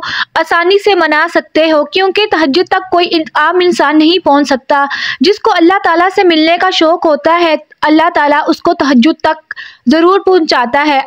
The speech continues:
तहज्जुद तो फिर नाम ही मौज़ों की नमाज का है। जितने भी मौज़े होते हैं तहज्जुद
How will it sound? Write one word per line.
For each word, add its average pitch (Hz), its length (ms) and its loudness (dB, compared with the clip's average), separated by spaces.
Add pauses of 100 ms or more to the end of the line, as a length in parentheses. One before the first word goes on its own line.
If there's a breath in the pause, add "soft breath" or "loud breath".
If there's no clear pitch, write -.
(320)
तहज्जुद 330 440 2
तो 381 120 2
फिर 370 240 0
नाम 311 380 2
ही 339 160 2
मौज़ों 302 480 2
की 339 220 0
नमाज 269 440 2
का 320 160 0
है। 233 300 2 (380 loud breath)
जितने 339 340 2
भी 392 180 0
मौज़े 320 420 2
होते 339 360 0
हैं 339 220 0
तहज्जुद 294 440 2